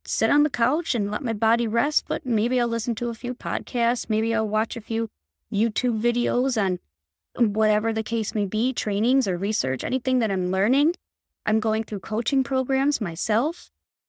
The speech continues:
Always learn, always grow. Why do you want to be the same person you are tomorrow,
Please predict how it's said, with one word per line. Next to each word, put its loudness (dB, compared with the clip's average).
Always 2
learn, 4
always 2
grow. 2
Why 2
do 2
you 4
want 4
to 2
be 0
the -2
same 0
person 0
you 2
are 2
tomorrow, 0